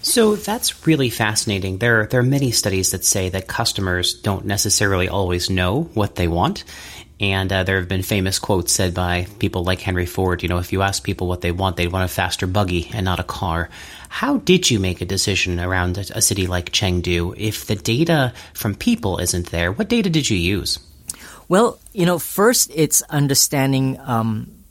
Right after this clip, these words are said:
Speaker 2: population segments. Uh, you know, twenty million people in a landlocked city in the western province of China who've reached a certain G D P per capita or, um,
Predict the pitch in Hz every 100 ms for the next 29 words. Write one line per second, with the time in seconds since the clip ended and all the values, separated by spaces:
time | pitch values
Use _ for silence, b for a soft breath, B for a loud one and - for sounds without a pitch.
0 | - 151 - 131 113 - 107 123 - 107
1 | 123 - - 117 117 113 117 113 - -
2 | 156 156 135 135 131 - 135 123 135 120
3 | - 123 113 117 117 123 117 120 - -
4 | 120 113 117 120 113 107 113 - 113 -
5 | 107 110 110 113 - - 131 123 120 117
6 | B B B B - 123 120 - 156 131
7 | 147 165 - - 135 - 139 143 135 127
8 | 123 107 104 _ - - 139 131 131 -
9 | - - 120 - 117 113 - 127 117 117
10 | 113 110 B B B - - 117 113 110
11 | 110 107 127